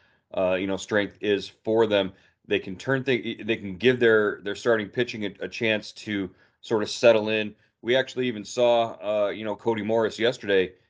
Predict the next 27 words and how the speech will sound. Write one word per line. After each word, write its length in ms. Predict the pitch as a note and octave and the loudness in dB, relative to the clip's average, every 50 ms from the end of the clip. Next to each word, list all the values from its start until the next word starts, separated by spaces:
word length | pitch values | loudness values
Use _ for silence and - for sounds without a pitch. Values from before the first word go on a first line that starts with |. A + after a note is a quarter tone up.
| _ _ | _ _
settle 440 | - - - A#2 G#2 G#2+ G#2+ G#2+ | -16 -2 2 4 4 4 4 2
in 120 | G#2+ G#2 G2+ | 0 0 0
after 220 | G2+ G2 - G2 | 0 -2 -4 -6
giving 300 | F2 G2 G#2 G#2 G2+ G2+ | -6 -4 -4 -2 -2 -2
up 120 | G2+ - - | -4 -4 -6
a 60 | F#2 | -6
solo 340 | - A#2 G#2 G2+ G2+ G2+ F#2 | -2 0 0 2 0 0 0
home 260 | G2 G#2 G2+ G2 G2 | 0 -2 -2 -2 0
run, 240 | G#2 A2+ A#2+ A#2+ A2 | 2 2 2 2 0
and 100 | F#2+ F2+ | -2 -4
he, 200 | G#2 A#2 A#2+ A#2 - | -4 -6 -6 -6 -8
he 120 | G2+ A2+ | -8 -10
turned 320 | A#2+ - - A#2 G#2+ G#2 G2+ | -8 -6 -6 -6 -4 -2 0
out, 300 | G2 F#2+ F#2+ F#2+ E2+ C2+ | 0 2 0 0 0 -2
uh, 320 | F2 F#2 F#2+ F#2 F2 - - - D#2 E2+ - - _ _ _ _ _ _ _ _ _ - | 0 0 2 2 0 -2 -6 -8 -10 -12 -12 -14 _ _ _ _ _ _ _ _ _ -10
uh, 120 | - - - | -8 -8 -6
what, 260 | - F#2+ F#2+ F#2+ E2+ | -4 -2 -2 -2 -2
he 80 | F2 F2+ | -2 -6
retired, 640 | F2+ F#2 F#2 - G#2+ G2+ F#2+ F#2 F#2 F2 E2 - _ _ _ - - | -8 -8 -4 2 4 4 4 4 0 -2 -8 -12 _ _ _ -12 -8
uh, 180 | E2 D#2+ D2 C#2 - _ - | -8 -8 -8 -10 -12 _ -14
nine 320 | F#2 F#2 F#2+ G2 G2+ G#2 | -8 -4 0 0 0 0
of 80 | G2 G2 | 0 0
eleven, 720 | F#2+ F#2+ G2 G2+ G2+ G2+ G#2 G#2 G#2 G2+ G#2 G#2 G#2 - - D#2 | 0 2 4 4 4 2 0 -2 -4 -6 -10 -12 -14 -14 -10 -6
uh, 300 | F#2 F#2+ F2+ F2+ F#2 F2 | -2 -2 0 0 -2 -2
before, 560 | F#2 F#2 F2+ _ - G2 F#2+ F#2+ F#2 F2+ - _ _ _ _ _ _ _ _ - - | -6 -10 -10 _ -2 0 0 0 0 -2 -6 _ _ _ _ _ _ _ _ -10 -6
uh, 140 | E2 E2 D#2+ - | -4 -4 -2 0
exiting, 640 | - G#2 G2+ F#2+ G2 G#2 G#2 G#2 G#2 G2+ G2+ F#2+ F2 | 0 0 0 -2 -4 -4 -2 -2 -2 -2 -4 -8 -12